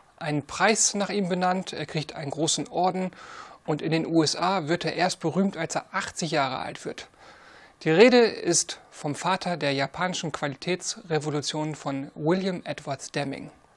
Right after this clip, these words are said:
Als Deming ins Berufsleben, ins Berufsleben eintritt, war die industrielle Massenproduktion bereits etabliert. Die Fabriken von Ford, äh, am River Rouge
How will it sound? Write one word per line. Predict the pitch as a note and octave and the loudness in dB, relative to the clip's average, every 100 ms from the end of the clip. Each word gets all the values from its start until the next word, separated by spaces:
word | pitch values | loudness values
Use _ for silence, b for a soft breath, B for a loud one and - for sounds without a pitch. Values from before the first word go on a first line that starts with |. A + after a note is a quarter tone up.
| - | -14
Als | F3+ | 0
Deming | - A3 B3+ A#3+ | 6 10 10 10
ins | - F#3 F3+ | 4 0 0
Berufsleben, | - D3+ G#3 B3 G3+ G#3+ A3 A3+ A#3 | -2 0 2 2 4 6 6 4 0
ins | G#3 E3+ | -2 -4
Berufsleben | D#3+ E3+ A3 - G3 E3+ | 0 0 0 -2 -2 -2
eintritt, | D#3 F#3 A3+ - G#3+ G#3 - - - - - - _ _ | -4 -2 -2 -2 -2 -2 -6 -10 -16 -20 -20 -20 _ _
war | E3 D#3+ D3+ E3 | -6 -2 0 0
die | C#3+ D3+ | -2 0
industrielle | E3+ - - D3 | 0 0 0 2
Massenproduktion | D3 E3 - E3 - D#3+ D3+ D#3+ D3+ | 4 4 4 0 2 0 0 0 0
bereits | C#3 C3 D3 - | -2 0 0 0
etabliert. | D#3 - C3+ C#3 - - _ _ - | -4 -2 -2 -2 -6 -10 _ _ -14
Die | |
Fabriken | D#3+ D#3+ C#3 G3 G#3 | -6 -4 6 6 6
von | F3+ D#3+ D3 | 2 2 0
Ford, | - F3+ G#3 G#3 - - - | 4 6 6 4 -6 -14 -12
äh, | E3 | -4
am | C#3+ C#3 C#3 C#3+ | -2 -2 -2 0
River | D3+ D3 | 0 0
Rouge | C#3+ D#3+ G#3 G3 - | 2 4 4 4 -2